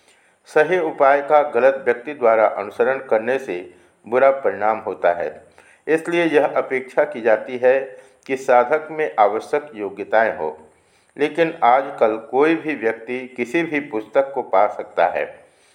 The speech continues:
कुछ साधनाओं के बारे में पढ़कर उनको कर सकता है और कष्ट भी उठा सकता है।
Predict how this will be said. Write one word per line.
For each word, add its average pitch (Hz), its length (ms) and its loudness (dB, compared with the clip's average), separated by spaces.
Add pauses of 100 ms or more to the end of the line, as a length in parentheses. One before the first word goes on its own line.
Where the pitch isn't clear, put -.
(160)
कुछ 156 260 -2
साधनाओं 131 640 2
के 156 160 -4
बारे 117 300 2
में 123 260 -8
पढ़कर 113 580 0 (280)
उनको 143 280 -2
कर 127 220 2
सकता 127 420 0
है 85 480 -6
और 123 280 2
कष्ट 151 220 -2
भी 120 140 -8
उठा 110 280 0
सकता 90 400 0
है। - 400 -8